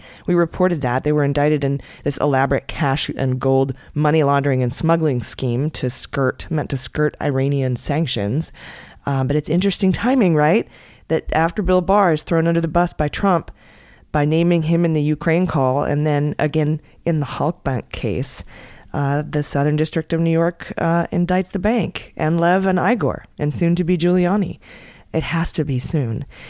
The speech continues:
And we also learned today that, uh, that Giuliani is now being, is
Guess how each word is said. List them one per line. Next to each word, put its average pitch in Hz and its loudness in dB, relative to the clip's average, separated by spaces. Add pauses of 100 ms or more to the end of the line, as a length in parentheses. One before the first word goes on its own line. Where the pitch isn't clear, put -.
(140)
And 165 2
we 175 4
also 156 0
learned 156 2
today 170 2
that, 151 -2
uh, 165 0 (640)
that 165 0 (240)
Giuliani 196 4
is 185 0
now 180 4
being, 185 0
is 170 -2